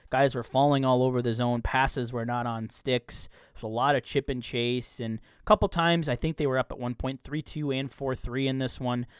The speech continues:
Immediately let the Flyers back, and then, uh, couldn't, you know, couldn't wrap it up in overtime or the shootout. Um, you know, outside of the bully line, not a lot of positives out of this one. Just a team that looked disinterested in, you know, a, a game they almost looked past.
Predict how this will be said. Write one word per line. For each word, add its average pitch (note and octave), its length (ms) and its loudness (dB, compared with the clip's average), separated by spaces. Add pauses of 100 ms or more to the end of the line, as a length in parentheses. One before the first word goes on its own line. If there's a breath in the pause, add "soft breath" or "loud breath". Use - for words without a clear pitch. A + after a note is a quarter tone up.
(180 soft breath)
Immediately C3 360 0
let B2 120 -4
the A#2+ 80 -10
Flyers B2 460 0
back, A#2+ 360 -2
and A2 160 -6
then, A2 260 -6
uh, G#2+ 300 -8
couldn't, C3 360 -4 (140)
you A#2+ 80 -12
know, A2 160 -12
couldn't B2+ 240 -4 (180)
wrap B2 280 -4
it B2+ 60 -2
up A#2+ 140 -2
in A#2+ 60 -6
overtime A#2+ 460 -6
or A2+ 80 -6
the A2 80 -6
shootout. A2+ 460 -4 (680 soft breath)
Um, A2+ 640 -4 (720)
you D#3 40 2
know, D#3 60 4
outside D#3 400 8
of C#3+ 80 4
the C#3 80 -2
bully C3+ 300 4
line, A#2+ 200 -2
not B2 140 0
a B2+ 60 2
lot B2 120 4
of A#2+ 80 -2
positives A#2+ 460 -2
out A2 80 0
of A2 60 -4
this A2+ 160 -4
one. A#2 60 -8
Just A#2+ 120 -6
a A2 60 -8
team C3+ 240 -4
that - 120 -8
looked B2 220 -2
disinterested C#3+ 800 0
in, A#2 240 -4
you B2 80 -12
know, A2+ 100 -4
a, A2+ 280 -6
a B2 40 -6
game B2+ 240 -4
they B2 80 -2
almost A#2+ 280 -6
looked - 180 -6
past. A2 480 -6